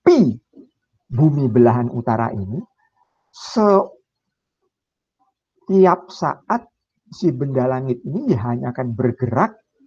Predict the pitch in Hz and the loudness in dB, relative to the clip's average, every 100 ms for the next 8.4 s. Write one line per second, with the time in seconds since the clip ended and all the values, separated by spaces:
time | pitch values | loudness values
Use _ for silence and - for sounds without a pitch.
0 | _ - 147 151 143 135 123 123 110 - | _ -6 0 0 0 -2 0 0 0 0
1 | 214 285 - _ _ _ - 139 135 127 | -2 -4 -12 _ _ _ -4 -2 -2 -4
2 | 123 120 156 185 - 131 120 - 151 160 | -4 -2 -2 -4 -6 -6 -6 -6 -6 -6
3 | 156 135 113 - 143 147 - 113 123 143 | -6 -6 -8 -6 -8 -8 -10 -10 -10 -10
4 | 135 120 107 104 - 113 104 131 117 110 | -8 -8 -10 -12 -12 -12 -12 -14 -16 -16
5 | - _ _ _ _ _ _ _ _ _ | -20 _ _ _ _ _ _ _ _ _
6 | _ _ _ _ _ _ _ _ - 117 | _ _ _ _ _ _ _ _ -12 -8
7 | 120 131 123 143 120 127 123 123 127 120 | -6 -6 -6 -6 -6 -6 -4 -6 -6 -6
8 | 110 120 233 254 | -6 -6 -6 -8